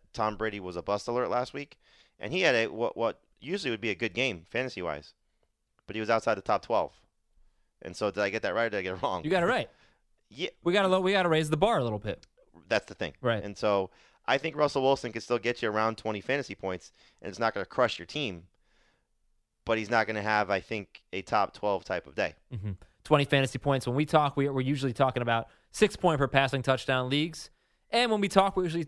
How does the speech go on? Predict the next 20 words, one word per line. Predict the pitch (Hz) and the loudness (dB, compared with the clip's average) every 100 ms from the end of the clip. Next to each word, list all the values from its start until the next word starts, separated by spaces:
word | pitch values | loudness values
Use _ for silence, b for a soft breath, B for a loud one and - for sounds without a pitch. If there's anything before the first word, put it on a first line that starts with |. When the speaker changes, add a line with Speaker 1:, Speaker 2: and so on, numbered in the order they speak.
| - | -4
Speaker 2:
uh, | 151 143 | -2 0
talking | 170 160 170 | 2 0 0
to | |
you. | 196 123 | -4 -6
So | - - | -6 -2
let's | 139 151 | 0 0
hear | 165 | -2
from | 147 127 | -2 -4
you. | 113 | 0
Eight | 127 151 | 2 2
five | - 151 143 | 4 2 2
five, | 156 151 151 143 | 2 4 2 -2
two | - 175 | -6 -2
one | 156 151 | 0 0
two, | 147 151 131 120 b b b | -2 -2 -2 -4 b b b
four | - - 165 160 156 | -4 0 2 2 0
two | - 156 | -2 -2
two | 143 147 | -2 -2
seven. | 139 160 156 151 139 b _ | 0 2 2 0 -2 b _
Spencer | - - 190 214 208 180 156 147 143 | -16 0 2 2 2 2 2 0 -4